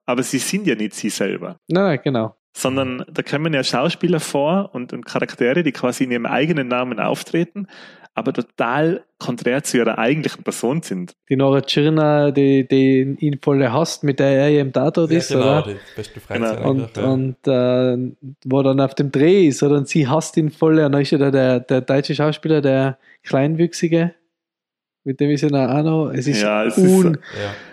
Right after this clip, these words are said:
Speaker 1: Und
Speaker 3: Aber das ist
Speaker 2: Unglaublich.
Speaker 3: das, was ich auch bei Pastewka lieb, so irgendwie, ah, das könnte echt sein, aber ist natürlich nicht echt,
Speaker 2: Ja.
Speaker 3: so wenn Schauspieler sich selber spielen und vorkommen.
Speaker 2: Aber das
Speaker 3: Das
Speaker 2: war
Speaker 3: mag ich
Speaker 2: schade,
Speaker 3: voll
Speaker 2: gibt's
Speaker 3: gern.
Speaker 2: auch, das ist auch eingestellt, oder?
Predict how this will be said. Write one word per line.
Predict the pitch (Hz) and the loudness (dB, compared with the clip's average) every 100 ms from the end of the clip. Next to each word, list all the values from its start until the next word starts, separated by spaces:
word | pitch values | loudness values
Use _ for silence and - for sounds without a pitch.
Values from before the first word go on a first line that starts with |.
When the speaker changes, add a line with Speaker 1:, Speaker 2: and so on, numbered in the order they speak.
| - - | -14 -6
Speaker 1:
Und | 127 | 0
Speaker 3:
Aber | |
das | 147 139 | 2 4
ist | 135 | 2
Speaker 2:
Unglaublich. | 131 - | 2 0
Speaker 3:
das, | - | -4
was | 160 | -10
ich | 131 | -8
auch | 135 | -10
bei | - 113 110 | -8 -8 -8
Pastewka | 110 - - 131 - 110 | -10 -12 -10 -14 -12 -12
lieb, | 95 95 92 | -10 -10 -12
so | - 98 98 | -12 -8 -8
irgendwie, | 104 107 104 - _ _ _ | -8 -10 -12 -18 _ _ _
ah, | - 123 127 | -20 -14 -12
das | - 120 - | -8 -10 -8
könnte | - 160 - | -6 -4 -4
echt | 143 - | -8 -8
sein, | 135 113 | -10 -8
aber | 117 | -10
ist | 123 | -10
natürlich | 117 113 101 - | -10 -8 -8 -8
nicht | 107 - | -10 -8
echt, | 104 | -2
Speaker 2:
Ja. | 143 135 | 0 0
Speaker 3:
so | 107 | -4
wenn | 101 107 95 | -8 -10 -12
Schauspieler | - 110 117 - 107 | -10 -8 -8 -8 -12
sich | 101 - | -12 -16
selber | - 110 107 104 | -14 -10 -10 -12
spielen | - 107 | -12 -14
und | 101 | -14
vorkommen. | - 101 - 90 87 - | -10 -12 -12 -14 -14 -6
Speaker 2:
Aber | 131 | -2
das | 143 135 | 0 0
Speaker 3:
Das | |
Speaker 2:
war | 147 | 0
Speaker 3:
mag | 123 | 2
ich | |
Speaker 2:
schade, | 165 185 190 | 2 2 0
Speaker 3:
voll | |
Speaker 2:
gibt's | - 170 | -8 -2
Speaker 3:
gern. | 170 151 | 0 2
Speaker 2:
auch, | 160 147 | 2 2
das | 151 | 0
ist | 156 190 | 0 0
auch | 180 143 | 0 0
eingestellt, | 123 - 120 | -2 -2 -2
oder? | 123 165 185 | 2 0 -2